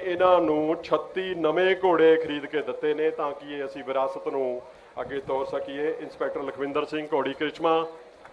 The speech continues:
ਜ਼ੋਰਦਾਰ ਤਾੜੀਆਂ, ਸ਼ਾਨਦਾਰ ਪ੍ਰਦਰਸ਼ਨ। ਅਗਲੇ ਘੋੜ ਸਵਾਰ ਜਿਹੜੇ ਆਉਣਗੇ, ਏ ਐਸ ਆਈ ਮਨਜੀਤ ਸਿੰਘ ਘੋੜਾ ਆਫਤਾਬ।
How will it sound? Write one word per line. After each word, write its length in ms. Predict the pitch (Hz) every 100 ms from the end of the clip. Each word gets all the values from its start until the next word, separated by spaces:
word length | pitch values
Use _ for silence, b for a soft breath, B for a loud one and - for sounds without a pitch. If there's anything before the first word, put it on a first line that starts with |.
| - - - - - -
ਜ਼ੋਰਦਾਰ 540 | 127 156 165 170 170 165 - -
ਤਾੜੀਆਂ, 500 | 156 151 156 151 127 117
ਸ਼ਾਨਦਾਰ 340 | - 160 160 160
ਪ੍ਰਦਰਸ਼ਨ। 640 | 170 151 147 - 175 - - - - - - - - - - - - - - - 147
ਅਗਲੇ 260 | 147 175 175
ਘੋੜ 180 | 165 156
ਸਵਾਰ 300 | 156 151 156
ਜਿਹੜੇ 220 | 156 156 151
ਆਉਣਗੇ, 380 | 147 165 165 170
ਏ 120 | 156
ਐਸ 160 | 156 160
ਆਈ 100 | 156
ਮਨਜੀਤ 420 | 143 135 147 160
ਸਿੰਘ 220 | 170 170 170
ਘੋੜਾ 240 | 170 151 151 127
ਆਫਤਾਬ। 600 | 147 156 156 165 143 113